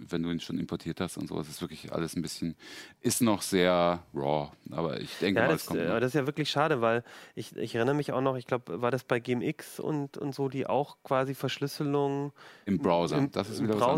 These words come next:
Speaker 1: anderes, ja.
Speaker 2: zumindest mit eingebaut haben. Also es gab jetzt immer mal wieder, finde ich, so, so auch so Ideen oder mal Überlegungen, krieg-, kriegt man das irgendwie hin? Aber eigentlich sind wir doch, wenn man ehrlich ist,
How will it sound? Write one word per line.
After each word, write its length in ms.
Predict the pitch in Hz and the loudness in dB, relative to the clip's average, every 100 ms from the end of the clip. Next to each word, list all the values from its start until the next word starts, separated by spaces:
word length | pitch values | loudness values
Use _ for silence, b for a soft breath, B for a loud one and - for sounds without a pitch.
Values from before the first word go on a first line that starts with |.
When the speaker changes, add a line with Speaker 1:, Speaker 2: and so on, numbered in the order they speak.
| 170 | 4
Speaker 1:
anderes, 160 | 147 | 2
ja. 40 | 143 | 2
Speaker 2:
zumindest 440 | 143 147 147 - | 4 4 2 2
mit 160 | 143 - | 0 2
eingebaut 400 | 123 147 143 143 | 0 2 2 2
haben. 120 | 143 B B | 0 B B
Also 220 | 135 131 B B | 0 0 B B
es 140 | - - | -4 2
gab 160 | 147 | 4
jetzt 120 | 160 | 4
immer 160 | - 160 | 2 4
mal 220 | 165 151 | 4 4
wieder, 220 | 156 160 | 4 2
finde 260 | 151 160 156 | 2 2 2
ich, 80 | 143 | 2
so, 240 | 147 143 | 0 2
so 160 | 135 131 | 2 2
auch 160 | 117 | 0
so 300 | 127 139 135 | 0 0 2
Ideen 320 | 127 120 135 147 160 | 0 0 2 4 4
oder 160 | 135 131 | 4 4
mal 200 | 131 127 | 4 2
Überlegungen, 680 | 127 120 135 151 147 147 B B _ | 2 2 2 2 2 0 B B _
krieg-, 320 | - 131 _ | -8 -8 _
kriegt 220 | - 143 | -8 -2
man 100 | 151 | 2
das 160 | 131 - | 2 0
irgendwie 260 | - 131 123 | -2 -2 0
hin? 280 | 127 165 | 2 2
Aber 300 | - 127 120 | 0 2 2
eigentlich 400 | 104 127 165 160 | 2 2 2 0
sind 160 | - 151 | 0 2
wir 120 | 151 | 2
doch, 300 | 139 143 - | 2 0 0
wenn 80 | 135 | 0
man 140 | 127 | 2
ehrlich 360 | 120 123 143 - | 2 0 0 0
ist, 320 | 143 143 - | -2 -2 -6